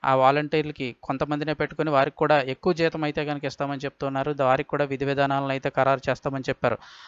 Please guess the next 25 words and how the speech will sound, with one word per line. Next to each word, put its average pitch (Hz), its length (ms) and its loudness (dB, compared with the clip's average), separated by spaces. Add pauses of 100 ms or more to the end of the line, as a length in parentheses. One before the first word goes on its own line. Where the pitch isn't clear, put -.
(140)
So 170 140 6
ఇక 165 160 0
మరి 151 200 2
పెన్షన్ 143 380 0
అయితే 156 220 0
కనుక 156 240 -2
ఇంటింటికి 147 420 -4
ఇస్తారా, 147 440 0 (460)
ఈ 135 340 -2
గత 151 140 2
నెలలాగే 151 760 4
ఏమన్నా 135 260 -2
బ్యాంక్ 139 340 2
అకౌంట్‌లో 147 400 2
వేస్తారా, 139 600 2
లేదంటే 160 440 0 (500)
ఆ 147 40 2
ఎన్నికలకు 165 500 0
ముందు 160 200 -4 (140)
చంద్రబాబు 151 360 0
నాయుడు 151 220 0
గారు 147 180 0
అయితే 147 200 -2
కనుక 143 240 -4
అప్పటి 143 640 0